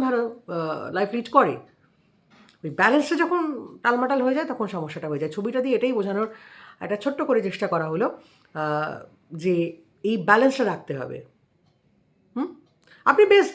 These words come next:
দিন, বেস্ট আপনাকে দিতেই হবে কর্মক্ষেত্রে, কিন্তু কিছুটা বেস্ট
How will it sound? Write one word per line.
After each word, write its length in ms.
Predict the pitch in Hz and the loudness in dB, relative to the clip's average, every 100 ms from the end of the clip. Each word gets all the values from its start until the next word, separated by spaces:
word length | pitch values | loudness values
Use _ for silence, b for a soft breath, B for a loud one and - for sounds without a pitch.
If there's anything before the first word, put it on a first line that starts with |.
| 175 | -4
দিন, 120 | 135 117 _ _ _ _ _ - | -6 -10 _ _ _ _ _ -8
বেস্ট 260 | 151 220 220 | 0 0 2
আপনাকে 240 | 294 339 320 | -2 -2 -2
দিতেই 220 | 311 302 | -2 0
হবে 120 | 285 247 | 0 0
কর্মক্ষেত্রে, 440 | 196 170 - 180 | 0 -2 -8 -8
কিন্তু 280 | 240 247 370 403 B B B | -4 0 2 2 B B B
কিছুটা 340 | 269 269 381 392 | -4 -2 2 4
বেস্ট 360 | 226 311 - | 6 4 2